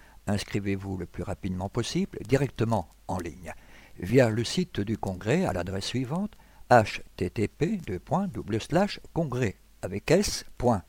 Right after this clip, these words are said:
L M S F, point org. À Colomiers, Haute-Garonne, nos frères et sœurs du Centre Spirit Léon Denis, C S L D, de Colomiers,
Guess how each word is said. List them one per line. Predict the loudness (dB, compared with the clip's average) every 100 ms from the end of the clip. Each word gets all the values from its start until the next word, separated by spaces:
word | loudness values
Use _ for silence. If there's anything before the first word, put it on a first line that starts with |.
| -14 -6
L | -2 -2
M | -4
S | 0 2
F, | 0 -2 -6
point | 0 2
org. | 0 -4 -16 -20 -18 -20 -20 -20 -20 -20 0
À | 2
Colomiers, | 4 4 4 4 0 -4 -4 2
Haute-Garonne, | 2 2 0 0 -12 -16 -20 -20 -20 -20 -2
nos | -2
frères | 2 2 4 0
et |
sœurs | 0 0 0 -2
du | -4
Centre | -4 -6 -6
Spirit | -8 -4 -2 -4 -8 -2
Léon | 0 2 2
Denis, | 0 -2 -4 -12 -8
C | 0 2 4
S | 2 2
L | 0 0
D, | -6 -14 -18 -20 -20 -12
de | -10
Colomiers, | -4 0 2 2 2 0